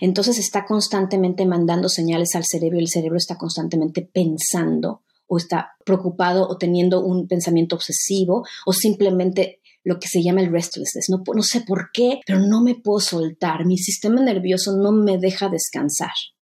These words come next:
Entonces, el, el no poder dormir, el insomnio, el insomnio es, es el primer,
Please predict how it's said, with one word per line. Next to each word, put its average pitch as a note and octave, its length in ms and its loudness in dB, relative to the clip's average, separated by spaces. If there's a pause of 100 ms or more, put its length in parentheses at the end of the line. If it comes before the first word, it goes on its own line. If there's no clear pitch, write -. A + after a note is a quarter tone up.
(120)
Entonces, G3+ 800 0
el, G3 280 4
el G#3 220 4
no A#3 120 4
poder A#3 300 2
dormir, F3 340 2
el F3 120 2
insomnio, G#3+ 640 2
el A3+ 80 0
insomnio F#3+ 640 0
es, F#3+ 320 0
es F#3 220 0
el F#3 100 0
primer, F#3 600 2